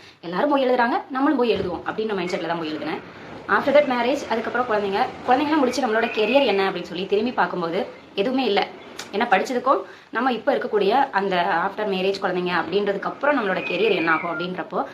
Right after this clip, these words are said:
சரி நம்ம வீட்ல தானே இருக்கோம், குழந்தைங்களோட சேர்ந்து, ஆஹ், குழந்தைங்களை வளர்த்த மாதிரியும் ஆயிருச்சு, நம்ம கொஞ்சம் படிச்ச மாதிரியும் ஆயிருச்சு அப்படின்னு சொல்லிட்டு தாங்க இந்த டி என் பி எஸ் சி க்குள்ள நான் வந்தேன்.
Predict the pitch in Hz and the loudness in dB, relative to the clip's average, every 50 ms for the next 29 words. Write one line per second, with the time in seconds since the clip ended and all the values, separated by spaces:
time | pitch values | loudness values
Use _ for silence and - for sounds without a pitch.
0 | - - - - - - 262 269 302 - - 196 220 233 208 247 254 254 240 240 | -16 -20 -20 -14 -6 -2 0 0 0 0 -2 -2 -2 0 0 -2 -2 -2 -2 0
1 | 247 214 190 185 196 196 196 - 202 208 220 220 214 214 226 247 269 269 269 226 | 0 0 0 0 -2 -2 0 2 2 2 2 2 0 2 2 2 2 2 0 0
2 | 196 196 190 190 240 - - - 202 185 185 185 170 175 - - - 196 185 208 | -2 0 0 -2 -2 -4 -4 -2 -2 0 0 0 -2 -4 -6 -8 -6 -4 -4 -4
3 | 226 220 208 190 190 - 226 220 208 208 220 233 220 208 208 208 - 254 254 - | -2 2 2 2 4 2 2 0 0 0 -2 -4 -2 -2 -2 -2 0 -2 -2 -2
4 | 190 185 175 - - 190 - 190 202 220 247 262 233 208 202 208 214 208 180 165 | -2 -4 -4 -6 -6 -4 -2 0 0 0 0 0 0 0 0 0 0 0 0 0
5 | 160 - - 180 180 156 - - 202 233 247 - 175 165 185 202 196 196 175 165 | -2 -4 -4 -6 -6 -6 -4 -4 -2 -2 -2 -2 -4 -4 -4 -4 -4 -2 -2 0
6 | 170 247 285 233 180 180 190 196 202 214 214 196 190 - - - - - 175 226 | 2 2 2 0 0 -2 0 2 2 2 2 2 -2 -2 -4 -8 -10 -8 -6 -4
7 | 226 185 147 156 156 170 180 165 - | -4 -4 -2 -2 -2 0 0 -2 -4